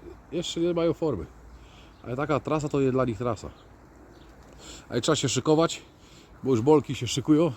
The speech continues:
na lot jakiś tam finałowy, konkursowy, nie wiem, czterysta chcą puszczać gdzieś, to trzeba wynosić. Będę miał wszystkie przepuszczone,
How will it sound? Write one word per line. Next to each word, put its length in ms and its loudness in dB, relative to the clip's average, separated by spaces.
na 160 2
lot 160 4
jakiś 260 -2
tam 120 2
finałowy, 560 2
konkursowy, 600 0
nie 120 4
wiem, 160 0
czterysta 440 -4
chcą 200 -4
puszczać 340 -2
gdzieś, 220 -2
to 80 -12
trzeba 180 2
wynosić. 500 2
Będę 220 2
miał 120 4
wszystkie 280 2
przepuszczone, 680 4